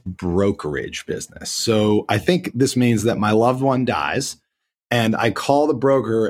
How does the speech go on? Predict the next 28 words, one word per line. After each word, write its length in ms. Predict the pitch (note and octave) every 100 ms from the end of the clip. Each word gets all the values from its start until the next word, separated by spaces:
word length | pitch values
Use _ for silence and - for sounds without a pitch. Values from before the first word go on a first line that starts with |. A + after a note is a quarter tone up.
| -
and 180 | G#2+ G#2
go, 580 | G#2+ G#2 G2+ G2 - _
"I 140 | G#2 A2
have 500 | G#2 - B2 C3 B2+
somebody 480 | - C3+ B2+ B2 A#2+
to 80 |
bury 800 | A2 - A#2 A2 F#2 E2 D#2 D2+ _ _ _ _
somewhere 680 | - - - C3 C3 B2+ B2
in 140 | A2+ A2+
this 220 | G#2 - -
area. 640 | A2+ G#2 F2 D#2+ D2 - _ _ _ _ _ -
Can 240 | A#2 A2+
you 100 | G2+
find 340 | - G#2+ G#2+
a 60 | G2
spot 340 | - G#2 G#2
for 120 | - G3
them?" 340 | G#3 C4 A#3 _ _ _ -
Uh, 140 | G#2+ -
is 160 | A2 G#2+
that 240 | C3 -
how 160 | C3+ C3
it 80 | A2
goes? 320 | C3+ A#3 G3+
I 340 | A#2+ G#3 G3+ -
always 300 | D3 D3 B2
assumed, 440 | A#2+ C#3+ C3+ C3+
and 220 | A#2+ G#2